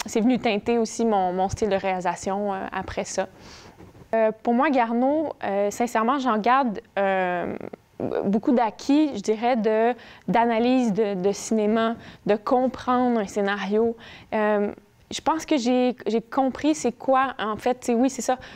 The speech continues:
comment on construit un scénario. Et je l'ai compris ici, beaucoup. Et, euh, ça m'a permis de commencer à écrire mon premier long, long métrage, Sarah préfère la course. Euh, et ça a été mon premier contact avec des caméras aussi.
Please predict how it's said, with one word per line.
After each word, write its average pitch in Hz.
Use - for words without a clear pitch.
comment 262
on 285
construit 254
un 254
scénario. 214
Et 208
je 233
l'ai 233
compris 240
ici, 220
beaucoup. 233
Et, 214
euh, 202
ça 208
m'a 214
permis 240
de 202
commencer 196
à 262
écrire 233
mon 208
premier 214
long, 208
long 196
métrage, 208
Sarah 196
préfère 202
la 185
course. -
Euh, 190
et 233
ça -
a 240
été 285
mon 269
premier 262
contact 247
avec 214
des 190
caméras 196
aussi. 196